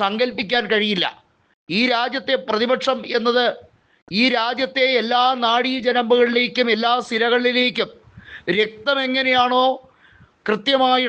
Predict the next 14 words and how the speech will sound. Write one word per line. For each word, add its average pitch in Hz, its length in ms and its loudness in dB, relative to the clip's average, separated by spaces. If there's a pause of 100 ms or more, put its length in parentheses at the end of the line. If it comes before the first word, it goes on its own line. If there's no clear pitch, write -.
ട്രാൻസ്ഫർ 226 480 0 (120)
ചെയ്യപ്പെടുന്നത്, 233 540 0
അതുപോലെ 254 400 4 (560)
ജനങ്ങളുടെ 247 560 2 (140)
തുടിപ്പിന് 220 560 0 (600)
വലിയ 247 440 2 (760)
ഒരു 247 200 2 (580)
സാഹചര്യം 247 640 2
ഒരുക്കുന്ന 226 460 0
പാർട്ടി, 190 280 -4 (540)
ഈ 208 120 0 (120)
രാജ്യത്തെ 240 460 -2 (260)
സ്വാതന്ത്ര്യം 240 760 2
നേടിയെടുത്ത, 233 500 0